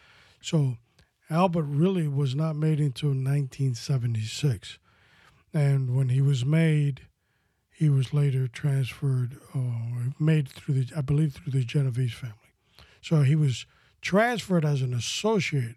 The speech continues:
from the Colombo family to the Genovese family, made, uh, nineteen seventy-six,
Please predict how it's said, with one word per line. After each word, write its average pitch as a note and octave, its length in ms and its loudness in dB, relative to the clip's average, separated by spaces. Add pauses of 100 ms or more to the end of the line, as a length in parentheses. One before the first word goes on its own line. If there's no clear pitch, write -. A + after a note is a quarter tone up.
(140)
from - 160 -10
the B2+ 80 -4
Colombo D#3 480 -2
family B2+ 520 -4
to A#2 280 -6 (720)
the C#3 220 0
Genovese C#3 500 2
family, A#2+ 480 -2
made, C#3+ 680 0 (920)
uh, C#3+ 140 0
nineteen D3 360 0
seventy-six, C#3+ 760 -2